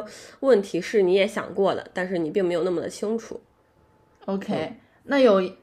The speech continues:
Speaker 2: 没有就是那种你印象特别深刻的案例，或者是，呃，想要跟大家分享的某几句话？
Speaker 1: 对，我就是它里面有大家非常熟悉的那个韩国的 N 号房的这个事件。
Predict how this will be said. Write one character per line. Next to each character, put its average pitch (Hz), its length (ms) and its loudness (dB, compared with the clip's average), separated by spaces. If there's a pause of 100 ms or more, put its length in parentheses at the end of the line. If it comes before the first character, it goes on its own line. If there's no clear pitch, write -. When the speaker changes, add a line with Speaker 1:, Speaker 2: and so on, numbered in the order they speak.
(120)
Speaker 2:
没 190 240 -4
有 170 300 2
就 190 180 -6
是 190 140 -6
那 175 200 -6
种 160 260 -6
你 156 60 -10
印 226 180 4
象 226 220 2
特 240 80 2
别 202 140 2
深 269 280 -2
刻 277 160 0
的 - 120 -2
案 226 300 2
例， 254 220 0
或 208 220 -6
者 165 160 -8
是， 185 300 -6 (640)
呃， - 500 -8
想 175 200 0
要 185 60 4
跟 214 180 0
大 214 120 4
家 208 140 2
分 277 280 0
享 - 300 -4
的 - 100 -10
某 170 280 -4
几 - 260 -8
句 - 440 -8 (440)
话？ - 380 -8 (420)
Speaker 1:
对， 180 120 0
我 170 140 0
就 208 100 0
是 240 200 -4
它 254 240 0
里 214 100 2
面 170 160 0
有 143 160 -2
大 180 180 -4
家 185 200 -2
非 226 120 -6
常 196 160 -4
熟 160 240 -8
悉 175 160 -6
的 185 160 0
那 165 180 -2
个 90 280 -6
韩 151 260 -6
国 160 200 -2
的 160 160 -6
N 180 100 -6
号 208 160 -6
房 - 240 -8
的 190 60 -4
这 180 100 -4
个 - 100 -6
事 - 240 -12
件。 - 140 -10